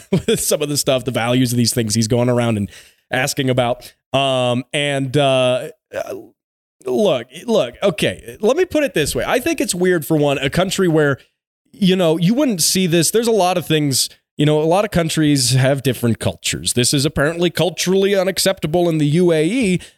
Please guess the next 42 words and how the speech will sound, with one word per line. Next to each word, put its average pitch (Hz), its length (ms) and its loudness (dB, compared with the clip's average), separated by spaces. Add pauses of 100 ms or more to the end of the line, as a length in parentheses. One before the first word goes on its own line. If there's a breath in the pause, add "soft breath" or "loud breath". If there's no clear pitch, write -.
(120)
though 180 180 2
I 185 140 0
would 226 180 -2
find 190 340 0
this 175 240 0 (100)
hard 160 260 -2
to 160 160 2
imagine. 139 640 0
Yeah, 180 260 0
it's 156 140 -2
cringy. 170 560 -2
It's 127 160 -4
kinda 120 260 0 (140)
dumb. 135 420 2 (300)
It's 95 180 -6
silly. 123 680 0 (280 soft breath)
It's, 101 440 -4
it's 123 200 -4
not 117 260 -4
tasteful. 131 600 -2
It's - 120 -8
not 90 220 -8
tactful. 110 640 -2 (320 soft breath)
Um, 95 380 -2 (100)
I 151 120 0
would 220 160 -4
find 175 260 0
that 143 220 -2
hard, 151 360 0 (160)
at 151 120 -2
least 170 260 2
in 156 180 2
most 139 340 0
places, 123 440 0
to 139 100 -2
imagine 127 360 0
that 123 80 -2
you 151 100 0
could 180 120 -2
actually 160 260 -2
get 143 100 0
arrested 113 600 -2